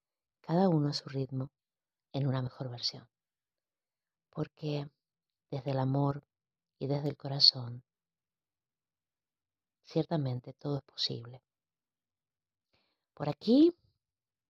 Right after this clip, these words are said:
en pleno cambio de piel, por aquí,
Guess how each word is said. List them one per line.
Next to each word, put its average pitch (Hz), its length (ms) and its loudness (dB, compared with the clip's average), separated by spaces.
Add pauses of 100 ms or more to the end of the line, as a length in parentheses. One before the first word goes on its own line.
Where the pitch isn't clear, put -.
(600)
en 139 140 -12
pleno 147 280 -2
cambio 143 320 -4
de 135 80 -2
piel, 175 400 2 (1000)
por 147 140 -10
aquí, 143 400 -10